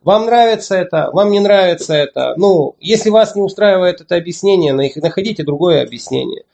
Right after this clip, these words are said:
э, которое более-менее логично и, э, которое даёт определённые прогнозы, которые сбываются. Ведь что такое правильное прогнозирование? Это ответственное прогнозирование того, что сбывается реально.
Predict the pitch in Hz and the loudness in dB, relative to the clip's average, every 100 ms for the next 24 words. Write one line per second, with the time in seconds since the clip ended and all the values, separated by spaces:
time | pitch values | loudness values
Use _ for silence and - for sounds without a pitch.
0 | _ _ - 151 147 151 208 214 180 156 | _ _ 0 2 2 2 2 4 4 2
1 | 147 143 175 160 160 160 151 147 151 156 | 0 0 0 2 0 2 2 4 2 -2
2 | 208 - 156 135 - 151 147 139 139 143 | -8 -2 0 0 0 -2 0 -2 -4 -4
3 | 180 170 143 143 147 143 131 139 143 143 | -2 0 0 0 -2 -4 -8 -6 -2 0
4 | 143 139 147 156 196 180 180 135 170 160 | 0 -2 -4 0 0 0 -8 -6 -2 0
5 | 156 - _ - 151 180 180 131 120 - | -2 -4 _ -14 -2 2 4 2 -2 -6
6 | 127 135 - 220 208 175 151 175 160 151 | -6 -6 -6 -2 0 0 2 4 4 2
7 | 143 143 139 151 143 131 120 120 123 170 | -2 -2 -2 -2 0 -2 -2 -4 -4 -4
8 | 208 196 175 156 170 185 - 151 147 156 | 0 2 2 2 -2 -8 -6 -4 -2 -4
9 | 160 202 247 226 156 143 160 185 208 - | -6 -4 0 2 2 0 -2 0 0 -2
10 | 180 170 127 147 160 156 135 - 127 127 | -2 -2 -2 0 2 2 0 -6 -8 0
11 | 147 135 - | 2 2 -4